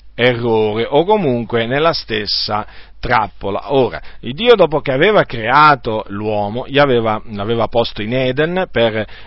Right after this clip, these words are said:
eh, nel giardino dell'Eden, per la, per, affinché lo lavorasse e lo custodisse. E il Dio aveva fatto, eh, crescere ogni albero,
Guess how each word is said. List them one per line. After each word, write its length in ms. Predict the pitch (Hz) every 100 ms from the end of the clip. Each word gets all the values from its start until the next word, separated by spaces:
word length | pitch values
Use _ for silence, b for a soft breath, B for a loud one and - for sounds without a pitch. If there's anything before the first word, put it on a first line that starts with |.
| B
eh, 260 | 104 101
nel 140 | 101 104
giardino 440 | 127 110 120 113
dell'Eden, 380 | 175 151 147 127
per 180 | 120 117
la, 180 | 113 -
per, 200 | 120 123
affinché 320 | 135 131 120
lo 80 | 113
lavorasse 500 | 135 123 110 107 107
e 40 |
lo 120 | 101
custodisse. 840 | - 104 - 101 90 95 - 95 - - B B B B
E 120 | - 196
il 160 | 127
Dio 120 | 127
aveva 200 | 170 117
fatto, 480 | 113 123 - 113 107
eh, 300 | 104 104 101
crescere 600 | 95 120 127 - 123 113 113
ogni 380 | 147 170 135
albero, 720 | 117 123 131 123 107 101 101